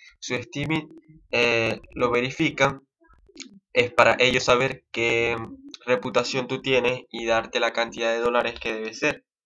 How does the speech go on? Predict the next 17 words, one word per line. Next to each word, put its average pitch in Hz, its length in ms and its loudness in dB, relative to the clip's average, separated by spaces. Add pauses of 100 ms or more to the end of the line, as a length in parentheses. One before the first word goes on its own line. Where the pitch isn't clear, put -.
(1080)
Si, - 340 -12 (240)
si 110 220 -10
tienes, 120 260 -2
eh, 131 760 0
por 117 160 0
lo 117 140 2
menos, 135 360 0
tienes 127 180 0
que 120 80 -4
tener 127 320 2
más 123 240 -2
de 127 120 0
treinta 147 640 -2 (440)
de 123 140 2
rango 147 460 4
de 127 180 6
reputación 117 640 -6